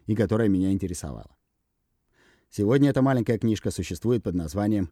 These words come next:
"Первоначальные тезисы". Эти первоначальные тезисы не выпускались в виде книги примерно до тысяча девятьсот пятьдесят первого года. Но я раздавал копии этих тезисов, сделанные с помощью гектографа и мимеографа,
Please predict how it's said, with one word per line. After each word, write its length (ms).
"Первоначальные 800
тезисы". 460
Эти 200
первоначальные 720
тезисы 540
не 160
выпускались 580
в 60
виде 240
книги 320
примерно 480
до 260
тысяча 420
девятьсот 380
пятьдесят 360
первого 340
года. 280
Но 120
я 280
раздавал 480
копии 560
этих 400
тезисов, 480
сделанные 520
с 60
помощью 360
гектографа 680
и 180
мимеографа, 680